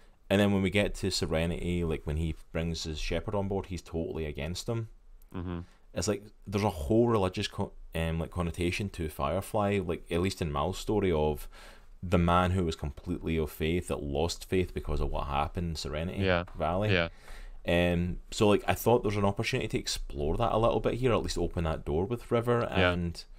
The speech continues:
Speaker 1: um, with Shepard. Unfortunately, it kind of gets the door slammed on it because she runs in and Shepard's, like, doing his hair and unties it and it goes, like, phew, you know, Don King all over the place.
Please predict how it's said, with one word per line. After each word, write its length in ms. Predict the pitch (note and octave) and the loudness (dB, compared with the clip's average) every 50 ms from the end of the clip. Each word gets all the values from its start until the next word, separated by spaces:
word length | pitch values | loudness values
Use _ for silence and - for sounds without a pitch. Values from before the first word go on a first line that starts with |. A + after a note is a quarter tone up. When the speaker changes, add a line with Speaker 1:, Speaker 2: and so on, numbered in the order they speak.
| - - - - - - - - - - C#2 | -18 -20 -20 -20 -18 -18 -18 -18 -12 -6 -2
Speaker 1:
um, 280 | D2 D#2+ D#2+ D#2+ D#2+ | 0 2 2 2 2
with 120 | D#2+ D#2 - | 0 0 0
Shepard. 460 | - D#2+ F2+ - - B2+ A#2+ - - - - F2 | 0 0 2 2 2 0 0 0 -4 -4 0 2
Unfortunately, 640 | F2 F2+ - - G#2 G2+ G2+ - C3+ A#2 A2+ A2+ | 2 2 2 4 4 6 6 4 2 2 2 2
it 80 | G2 E2 | 0 0
kind 260 | - - F2 E2+ F#2 | -2 -2 0 0 0
of 100 | F#2 F2 | 0 -2
gets 160 | - - - | -4 -4 -4
the 100 | - E2 | -4 -4
door 200 | D2+ D#2+ D#2 D#2+ | 0 0 0 0
slammed 440 | - - - C#2+ C2+ C2+ D#2 F2 F2 | 0 -2 -2 -2 -2 0 0 0 0
on 160 | F#2+ G2 G2+ | 0 0 0
it 100 | G2+ F#2 | 0 -2
because 800 | - - - - D#2+ D2+ D2+ D2+ D2+ D2 C#2+ C#2+ - - - - - - - | -4 -6 -6 -2 -2 0 0 2 0 -2 -2 -6 -8 -10 -12 -14 -18 -18 -12
she 160 | - - F#2 | -6 -2 0
runs 340 | E2+ E2 F2+ F2+ F2 F2 D#2+ | 2 4 4 4 4 4 2
in 120 | D#2+ D#2 D#2+ | 0 0 0
and 240 | D#2+ D#2+ D#2+ D2+ | 0 -2 -2 -4
Shepard's, 420 | - - - E2+ E2 - F2 D#2+ E2 | -6 -4 -2 -2 -2 -2 -2 -4 -4
like, 140 | E2 - - | -4 -4 -4
doing 160 | D#2 D2+ D2+ | -4 -2 -2
his 120 | D2+ C#2+ - | -2 -4 -2
hair 240 | C#2+ C#2+ D2+ D#2 | -2 0 0 0
and 160 | D#2 D2+ D2 D2+ | 0 -2 -2 -4
unties 500 | D2 D2+ - - D#2 C#2+ D2+ D#2+ E2 F2 | -4 -4 -4 -4 -2 0 0 0 -2 0
it 40 | - | 6
and 80 | - | 10
it 120 | - - - | 12 12 12
goes, 320 | - - D#2 - - - | 12 12 12 10 10 8
like, 280 | D#2 D#2 - - - - | 6 4 4 2 0 0
phew, 300 | - - - - - - | 0 0 0 -2 -2 -2
you 80 | E2+ D#2+ | -2 -2
know, 80 | D2 | -4
Don 280 | C#2 - D#2 D2+ D2 C#2+ | -4 -4 -4 -4 -4 -4
King 240 | - - D2+ E2 E2+ | -4 -4 -4 -4 -4
all 160 | E2 D#2+ D#2+ | -2 -2 -2
over 140 | E2+ E2+ G2 | -2 -2 -4
the 80 | F#2 F2+ | -6 -6
place. 380 | - G#2+ G2+ G2 F#2+ - - | -4 -2 -2 -2 -2 -4 -6